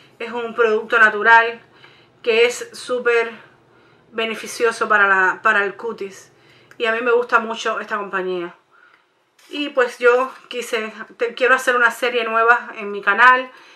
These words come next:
de hacer, eh, maquillajes usando productos de una sola compañía. Y pues me faltaba el polvo de Tarte y por eso lo compré.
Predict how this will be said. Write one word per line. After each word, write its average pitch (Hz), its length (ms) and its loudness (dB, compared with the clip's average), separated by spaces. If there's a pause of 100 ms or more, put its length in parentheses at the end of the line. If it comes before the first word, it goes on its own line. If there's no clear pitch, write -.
(140)
de 214 120 -6
hacer, 214 440 -4
eh, 190 500 -6 (180)
maquillajes 233 640 0
usando 233 380 2
productos 226 460 -2
de 220 60 -4
una 220 140 0
sola 220 240 0
compañía. 269 640 -2 (460)
Y 247 120 -10
pues 247 300 0
me 214 100 -6
faltaba 220 540 4
el 220 240 -6
polvo 214 440 -6 (220)
de 202 260 -8
Tarte - 480 0 (260)
y - 60 -18
por 202 160 -10
eso - 160 -8
lo 92 60 -8
compré. - 340 -14